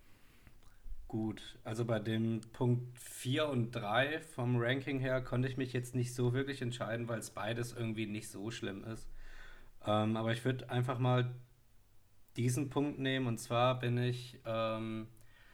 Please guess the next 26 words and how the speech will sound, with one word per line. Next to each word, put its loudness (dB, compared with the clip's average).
mal 0
betrunken. 0
Also 8
ich 4
bin, 6
äh, -2
sehr 0
lange 6
Skateboard 0
gefahren 2
oder 2
Longboard 2
auch 0
und, 0
ähm, -2
einmal 4
betrunken. -2
Da -2
war 0
ich, -6
äh, -4
siebzehn -6
oder -2
so. -4
Und, -2
ähm, -2